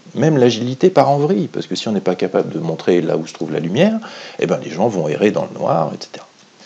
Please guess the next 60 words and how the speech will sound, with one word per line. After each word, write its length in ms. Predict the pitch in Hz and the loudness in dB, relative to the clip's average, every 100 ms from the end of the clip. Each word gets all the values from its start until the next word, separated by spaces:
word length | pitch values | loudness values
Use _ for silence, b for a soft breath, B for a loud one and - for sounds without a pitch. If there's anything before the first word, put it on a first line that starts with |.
| B B - | B B 2
C'est 160 | 139 | 4
d'autant 320 | 156 190 180 | 6 6 4
plus 160 | - 131 | 2 -4
vrai 260 | 104 107 98 | 2 4 4
dans 140 | 87 | 2
l'agilité 560 | 85 78 95 85 151 156 | -2 -6 -10 0 0 2
que, 260 | 110 101 B B B | 2 0 B B B
en 80 | 90 | 0
fait, 220 | 147 143 | 4 6
l'agilité, 500 | 104 101 107 95 127 | 6 4 2 -2 -2
c'est 200 | 120 - | 0 -2
un, 80 | 90 95 | -2 -2
c'est 160 | - 104 | -2 2
un, 260 | 98 92 | 2 2
une 100 | 92 | 0
Ferrari, 540 | 92 87 85 87 101 85 | 0 0 0 0 0 -2
en 80 | 76 | -6
fait, 260 | - - | -12 -8
hein. 60 | 82 | -6
Il 60 | 82 | 0
n'y 60 | |
a 60 | 85 | 2
rien 240 | 107 127 | 2 0
qui 160 | 127 - | -2 -6
peut 160 | - 82 | -2 4
battre 320 | 90 92 92 | 4 2 -4
une 80 | 82 | -8
équipe 240 | - - | -8 -8
agile. 260 | 78 - - - - | -6 -6 -10 -18 -8
Ça, 180 | - | -8
c'est 140 | 85 - | -6 -4
vraiment 260 | 85 87 | -4 -2
l'expérience 540 | 85 - 82 85 90 - | -4 -4 -6 -4 -6 -8
que 120 | 90 90 87 | -12 -10 -10
je, 120 | 87 | -10
je 100 | 87 - | -10 -6
me 60 | |
permets 260 | 92 85 85 | -4 -4 -6
de 60 | |
vous 100 | 87 | -8
remonter. 420 | 87 90 - 135 147 B B B | -8 -8 0 2 2 B B B
Il 40 | - | -6
n'y 60 | |
a 20 | 76 | -4
rien 260 | 98 107 | 0 -2
qui 120 | 104 | -2
peut 140 | - 69 | -8 -4
battre 280 | 85 87 85 | -2 -4 -8
une 60 | |
équipe 240 | 80 85 82 | -10 -6 -4
agile. 220 | 73 - _ B B B | -4 -8 _ B B B
Mais 60 | 90 | 2
de 60 | |
temps 180 | 107 98 | 4 4
en 80 | 123 | 4
temps, 100 | 214 | 2
ça 160 | - | 0
peut 140 | 90 98 | -2 0
faire 180 | - 117 | 0 0
peur. 300 | 98 80 | 2 2